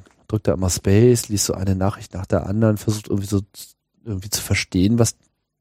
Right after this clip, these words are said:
was da eigentlich jetzt gerade ist, so. Und sah halt, dass die da alle auf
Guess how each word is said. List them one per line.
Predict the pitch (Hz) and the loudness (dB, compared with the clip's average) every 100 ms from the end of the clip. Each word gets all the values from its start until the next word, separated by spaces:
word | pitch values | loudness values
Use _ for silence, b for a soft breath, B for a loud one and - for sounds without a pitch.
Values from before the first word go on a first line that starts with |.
| _ | _
was | - - | -6 0
da | 95 | 0
eigentlich | 90 104 - | 2 -2 -2
jetzt | 110 - | -6 -6
gerade | - 98 101 | -2 2 2
ist, | - 139 - - | 2 2 0 -4
so. | _ 151 165 175 B B B B B B B B B B B B B B B _ _ _ _ _ | _ 2 2 2 B B B B B B B B B B B B B B B _ _ _ _ _
Und | 104 104 | -4 0
sah | 104 107 135 | 2 4 6
halt, | 139 135 | 4 4
dass | 123 | 2
die | - 113 | 2 0
da | 95 | -2
alle | 71 104 | -2 -6
auf | - | -8